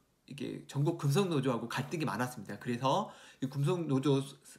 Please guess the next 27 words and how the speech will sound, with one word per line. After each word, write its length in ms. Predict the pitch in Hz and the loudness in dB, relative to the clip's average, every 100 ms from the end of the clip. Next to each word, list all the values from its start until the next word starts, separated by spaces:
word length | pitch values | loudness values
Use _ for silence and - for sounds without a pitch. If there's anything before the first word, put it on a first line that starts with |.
| - | -6
그 220 | 113 117 | -4 -4
소속에 480 | 196 214 190 143 123 | -2 2 4 4 2
있는 160 | 113 | 0
노조 480 | 110 117 135 127 - | -2 2 2 2 -2
말고 640 | - 104 104 123 151 101 - - | -6 -2 0 2 2 2 -6 -20
별도의 420 | - 110 113 208 165 | -4 0 4 6 6
노조를 340 | 123 139 127 | 6 4 4
만들겠다라고 1080 | 95 104 127 127 - 101 95 - 104 123 123 | 2 0 0 0 -2 -4 -4 -6 -4 -4 -2
마음을 340 | 104 113 123 | 0 0 0
먹고 480 | 101 - 123 196 - - - | -4 -4 -2 -2 -4 -14 -16
그걸 240 | - 127 127 | -4 0 0
어-, 140 | 117 | 0
이제 280 | 123 113 110 | -2 -4 -4
창조 360 | - 247 233 | 0 0 0
컨설팅이라는 560 | 214 202 202 190 135 120 | -2 -4 -4 -2 -4 -2
회사를 600 | 190 202 143 123 113 113 - - _ - | -2 -2 0 0 -2 -4 -12 -20 _ -10
자문을 340 | - 135 151 | 0 2 2
받아가지고 400 | - 107 104 117 | 0 -4 -4 -4
이걸 140 | 110 | -4
만들게 340 | 101 92 139 135 | -6 -2 0 0
된 120 | - | -2
거죠. 400 | 98 95 113 - - - - - - | -10 -10 -10 -10 -14 -20 -20 -14 0
그러면서 320 | 170 175 170 | 2 4 2
이제 240 | 151 135 | 4 2
유성기업과 500 | 117 123 175 151 139 | 2 2 4 4 2
창조 300 | 135 175 170 | 0 -4 -8
컨설팅은 720 | - 160 160 143 139 190 113 | -8 -6 -6 -4 0 2 2